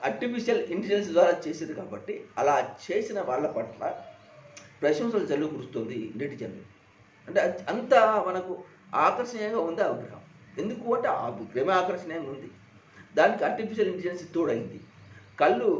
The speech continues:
దేవుడు అటు ఇటు కదిలిస్తున్నాడు, తల ఇలా ఇలా ఆడిస్తున్నాడు. ఇదంతా ఆర్టిఫిషియల్ ఇంటెలిజెన్స్ యొక్క గొప్పతనం. దాన్ని రు-, ఏది అలాగ తీర్చిదిద్దిన ఈ రామభక్తుల పట్ల ప్రశంసలు వెల్లువెత్తుతున్నాయి. ఈ వీడియోను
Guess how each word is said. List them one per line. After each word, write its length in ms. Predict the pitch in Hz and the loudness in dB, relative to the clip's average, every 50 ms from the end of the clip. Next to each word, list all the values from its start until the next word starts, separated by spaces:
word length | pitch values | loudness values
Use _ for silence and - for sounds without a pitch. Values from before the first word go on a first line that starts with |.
| - - - - | 0 -6 -12 -6
దేవుడు 260 | - 160 175 202 208 - | 0 4 6 6 6 4
అటు 140 | - 202 | 2 -2
ఇటు 180 | 185 175 - 156 | -4 -6 -6 -4
కదిలిస్తున్నాడు, 640 | - - 156 151 165 156 - - - 147 175 165 - - - - | -4 -2 -2 -2 -2 -4 -6 -10 -10 -8 -8 -10 -10 -8 -4 0
తల 300 | 131 139 135 127 - 113 | 2 2 2 2 0 -2
ఇలా 180 | 117 120 127 120 | -2 0 2 2
ఇలా 180 | 113 117 147 147 | 2 2 2 0
ఆడిస్తున్నాడు. 520 | 101 - 104 - - - - - - - - - - - - - - _ _ _ _ - - _ - - - - | 0 -2 -4 -8 -12 -16 -18 -20 -20 -20 -20 -20 -20 -20 -20 -20 -20 _ _ _ _ -20 -20 _ -20 -10 -4 -2
ఇదంతా 240 | 180 214 226 - 208 | 0 2 4 6 6
ఆర్టిఫిషియల్ 560 | 185 - - - 240 233 226 - - 226 226 | 4 4 2 -4 -6 -6 -8 -4 -2 0 0
ఇంటెలిజెన్స్ 560 | - 175 196 208 - 214 208 190 185 190 - 175 | 0 0 -4 -4 -4 -6 -6 -6 -6 -6 -6 -6
యొక్క 120 | 180 190 | -4 -4
గొప్పతనం. 560 | 190 190 143 123 - 127 120 113 - - - - - - - - - - - - - - - - - 117 113 | -2 -2 -2 -2 -2 -4 -8 -10 -10 -12 -14 -18 -20 -20 -20 -20 -20 -20 -20 -20 -20 -20 -20 -20 -18 -2 2
దాన్ని 520 | 160 156 160 156 165 233 - 311 320 247 185 | 4 6 6 6 6 4 4 2 -2 -4 -6
రు-, 380 | - 123 143 - - - - - _ _ - | -6 -8 -10 -10 -12 -16 -20 -20 _ _ 0
ఏది 300 | 151 208 214 - 190 - | 2 2 4 4 2 4
అలాగ 380 | 139 156 196 196 208 208 190 165 - - - - - | 4 6 6 8 6 6 4 2 -2 -6 -10 -12 -10
తీర్చిదిద్దిన 640 | 190 220 254 233 240 226 202 214 196 175 - 180 185 165 139 - - - - - - - - - - - - - - - - - - - - - - - - - | -8 -8 -8 -8 -10 -8 -8 -8 -8 -6 -4 -2 -2 -2 -2 -4 -8 -12 -18 -20 -20 -20 -20 -20 -20 -20 -20 -20 -20 -20 -20 -20 -20 -20 -20 -20 -20 -20 -12 -8
ఈ 140 | 156 170 165 | -2 0 0
రామభక్తుల 640 | 165 - 139 147 180 180 214 214 190 - 196 208 - | 2 4 4 4 4 2 2 0 -2 -2 -2 -2 -2
పట్ల 280 | - - - - 156 165 160 135 - - - - - - - - - - | -2 -2 -4 -2 0 0 0 0 -2 -4 -10 -14 -20 -20 -20 -16 -2 0
ప్రశంసలు 500 | 160 139 139 170 175 180 - - - 120 | 2 2 2 2 0 0 -2 -4 -4 -2
వెల్లువెత్తుతున్నాయి. 760 | 120 127 139 139 143 131 120 120 - - 120 120 131 - - - - - _ - - - - - - - - - - - - - - | 0 0 2 2 0 0 -2 -2 -4 -6 -4 -4 -4 -4 -6 -10 -16 -20 _ -20 -20 -20 -20 -20 -20 -20 -20 -20 -20 -20 -16 -10 -6
ఈ 180 | 165 170 156 | -4 -4 -4
వీడియోను 520 | 151 160 185 208 208 208 208 - 185 214 | -2 -2 -2 4 6 6 8 8 6 2